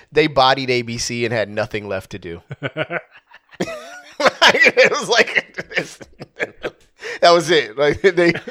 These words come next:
Speaker 1: they, Criss Cross officially ended the East Coast family. Like, everybody had to just be their own thing at some point. Boyz two Men had to kinda, like, distance themselves, and,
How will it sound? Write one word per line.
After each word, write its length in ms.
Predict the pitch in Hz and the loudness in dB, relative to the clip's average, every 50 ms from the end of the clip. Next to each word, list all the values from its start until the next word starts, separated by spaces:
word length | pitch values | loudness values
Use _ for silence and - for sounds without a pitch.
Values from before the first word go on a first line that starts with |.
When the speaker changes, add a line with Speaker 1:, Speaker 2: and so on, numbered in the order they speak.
| - - 139 - - | -14 -14 -14 -14 -8
Speaker 1:
they, 460 | 151 139 180 190 196 190 180 - - | 0 2 4 4 4 2 0 -2 -6
Criss 260 | 156 - 233 233 220 | -6 -2 -2 -2 -2
Cross 320 | - - 180 180 185 - 202 | 2 2 4 4 2 0 -2
officially 580 | 156 - - 185 170 151 - 180 151 156 156 - | -6 0 4 4 4 4 4 -2 -4 -4 -2 0
ended 300 | 151 147 143 139 131 113 | -2 0 -2 -4 -6 -6
the 80 | 135 | -6
East 220 | 113 117 131 - - | -6 -6 -8 -4 -2
Coast 240 | 139 120 120 - | -2 -2 -2 -2
family. 400 | - 120 120 110 104 98 90 90 - _ _ _ - - - _ _ _ _ - 113 104 - | -2 -2 -2 -2 -4 -8 -12 -14 -16 _ _ _ -20 -20 -20 _ _ _ _ -8 -8 -8 -6
Like, 300 | 113 117 107 107 104 - _ _ _ _ _ _ _ - 131 123 | -2 0 0 0 -2 -4 _ _ _ _ _ _ _ -6 -4 0
everybody 400 | 123 139 151 143 139 147 135 143 143 | 2 2 4 4 4 2 2 2 2
had 240 | 143 135 135 123 110 | 4 4 4 2 0
to 60 | 117 | -6
just 200 | 113 135 123 117 | -12 -12 -10 -8
be 100 | 127 120 | -6 -4
their 160 | 117 113 110 | -2 0 2
own 240 | 110 107 110 107 107 | 2 0 0 -2 -6
thing 260 | - 110 104 101 95 | -6 -6 -6 -6 -8
at 120 | 95 95 - | -10 -12 -10
some 200 | - 107 101 101 | -10 -10 -10 -12
point. 280 | - 104 98 92 92 | -10 -8 -8 -8 -6
Boyz 280 | 95 113 117 123 117 - | -4 -2 -2 -2 -4 -6
two 60 | 117 | -10
Men 160 | 113 110 110 | -8 -8 -6
had 160 | 117 117 104 | -4 -4 -4
to 80 | 95 107 | -4 -6
kinda, 260 | - 117 110 101 101 | -6 -6 -6 -6 -4
like, 320 | 95 98 92 92 82 _ _ | -6 -6 -6 -8 -10 _ _
distance 380 | - 117 - - - 104 104 - | -14 -14 -12 -12 -16 -16 -16 -16
themselves, 680 | - 104 104 - - 101 92 95 95 92 90 90 - - | -16 -16 -12 -8 -6 -4 -4 -4 -6 -6 -10 -12 -16 -16
and, 160 | 87 90 | -16 -18